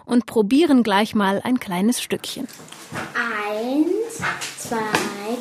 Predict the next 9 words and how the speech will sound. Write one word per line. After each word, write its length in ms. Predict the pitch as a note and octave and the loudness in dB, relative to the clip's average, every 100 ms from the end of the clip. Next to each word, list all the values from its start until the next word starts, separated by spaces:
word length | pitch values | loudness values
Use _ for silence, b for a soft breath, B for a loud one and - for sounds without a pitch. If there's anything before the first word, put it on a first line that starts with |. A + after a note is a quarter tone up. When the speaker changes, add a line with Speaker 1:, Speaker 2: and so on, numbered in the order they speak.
| - - - | -10 -14 -6
Speaker 2:
Guck 160 | - E4+ | -2 2
mal, 120 | D4+ | 2
das 160 | - F3 | 2 -2
geht. 180 | D#3+ - - - A3 G3+ | -6 -8 -16 -16 -14 -4
Mhm. 160 | D4 E4 G4+ - C4 A#3+ - - - | 0 0 -2 -6 -6 -6 -8 -12 -10
Zauberhaft. 1200 | - C4 A#3+ A3 - A3 - - - - - - | -4 -2 -4 -6 -10 -12 -12 -10 -8 -8 -10 4
Schmeckt 280 | - D4 - | 8 8 6
ja 60 | |
nicht. 120 | G3 | 0